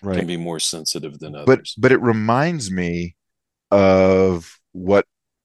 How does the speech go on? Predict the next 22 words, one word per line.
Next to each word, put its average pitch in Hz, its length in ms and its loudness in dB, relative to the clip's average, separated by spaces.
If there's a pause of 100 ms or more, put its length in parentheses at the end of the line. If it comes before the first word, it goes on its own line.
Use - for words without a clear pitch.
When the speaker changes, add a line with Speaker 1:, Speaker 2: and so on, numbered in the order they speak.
(220)
Speaker 1:
some 107 220 -8
comments 120 640 -2
that - 200 -2
came 107 320 -4
out, 82 320 0 (920)
um, 85 240 -4 (100)
very 123 380 4
early 113 320 2
on 80 540 -2 (520)
when, 92 680 -2 (1040)
when 98 260 -6
the 87 220 -2 (160)
D, 104 800 -2 (220)
uh, 76 500 -2 (1040)
you 73 120 -10
know, 82 100 -8
the 78 100 -10
D 92 260 -2
eight 92 180 0
hundred 78 520 -12
came 69 220 -14
out, - 80 -20